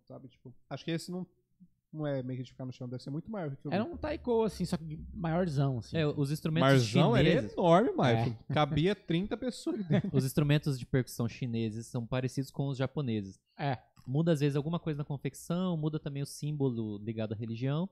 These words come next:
Speaker 1: A arte dele,
Speaker 3: E, às
Speaker 1: né?
Speaker 3: vezes, alguns detalhes, como, ah, esse aí fica suspenso, no Japão tem um que fica no chão, é, alguns detalhes.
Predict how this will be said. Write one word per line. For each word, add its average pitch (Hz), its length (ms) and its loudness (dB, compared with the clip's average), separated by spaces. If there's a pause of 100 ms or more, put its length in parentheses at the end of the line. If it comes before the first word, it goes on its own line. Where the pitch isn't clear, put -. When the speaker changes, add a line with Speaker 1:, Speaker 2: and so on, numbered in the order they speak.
Speaker 1:
A 131 80 -6
arte 135 320 -2
dele, 135 200 -2
Speaker 3:
E, - 20 6
às 139 80 2
Speaker 1:
né? 160 60 4
Speaker 3:
vezes, 170 140 2
alguns 175 260 2
detalhes, 165 400 -2
como, 165 200 -2
ah, 151 200 -2
esse 120 240 -4
aí 123 80 -4
fica - 180 -6
suspenso, 165 640 -4
no 143 140 -2
Japão 131 340 -4
tem 131 140 -8
um 123 40 -8
que - 100 -18
fica - 180 -10
no 110 60 -10
chão, 135 420 -6
é, 107 140 -8
alguns 117 320 -8
detalhes. 110 520 -8